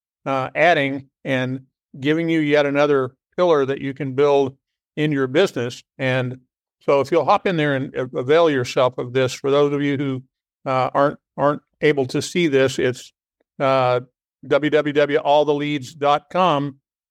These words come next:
forward slash surveys, S U R V E Y S, w w w all the leads dot com forward slash surveys.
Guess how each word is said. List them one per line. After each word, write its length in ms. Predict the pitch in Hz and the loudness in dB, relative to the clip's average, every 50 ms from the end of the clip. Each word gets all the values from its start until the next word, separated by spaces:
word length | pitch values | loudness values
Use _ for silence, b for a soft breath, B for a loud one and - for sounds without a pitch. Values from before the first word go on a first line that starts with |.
| _ - | _ -2
forward 360 | 156 156 160 160 160 151 131 | 2 2 4 4 2 0 -2
slash 560 | - - 160 147 143 139 139 131 131 - - _ _ _ _ _ _ - | -6 -2 0 2 2 2 2 0 -2 -8 -20 _ _ _ _ _ _ -10
surveys, 680 | - - 180 160 139 131 120 117 113 110 113 - - - | -2 2 2 2 4 2 0 -2 -2 -6 -10 -14 -14 -8
S 220 | - 139 131 - | -6 -6 -4 -2
U 180 | - 156 156 135 | 0 0 2 2
R 280 | 139 143 143 135 131 127 | 4 4 4 4 2 0
V 340 | 127 156 170 - 156 151 | -2 -4 -4 -4 -2 -4
E 20 | 151 | -2
Y 400 | 143 131 135 135 135 131 127 - - | -2 0 0 2 2 2 0 -2 -2
S, 380 | 143 131 117 - - - - _ _ _ _ _ _ _ _ _ _ _ _ _ _ _ _ _ _ _ _ _ - - | -4 -4 -4 -4 -8 -16 -20 _ _ _ _ _ _ _ _ _ _ _ _ _ _ _ _ _ _ _ _ _ -10 -2
w 240 | 127 147 143 156 160 | -2 -2 0 0 2
w 200 | 151 160 156 151 | 2 2 2 2
w 260 | 147 156 143 143 147 | 2 2 2 2 2
all 200 | 139 135 139 143 | 2 2 2 2
the 60 | 139 | 2
leads 200 | 139 139 135 131 | 0 -2 -2 0
dot 220 | 131 135 139 135 135 | 0 0 0 0 -2
com 280 | 151 135 131 127 127 | -4 -2 -2 -2 -2
forward 300 | 127 151 131 127 131 123 | -4 -4 -4 -4 -4 -6
slash 420 | - - 143 131 127 117 - - _ _ _ _ _ _ _ | -4 -2 0 0 0 0 -4 -10 _ _ _ _ _ _ _
surveys. 760 | - - - 151 135 123 117 113 110 110 110 107 104 - | -12 -4 0 0 0 0 0 -4 -4 -6 -8 -10 -14 -18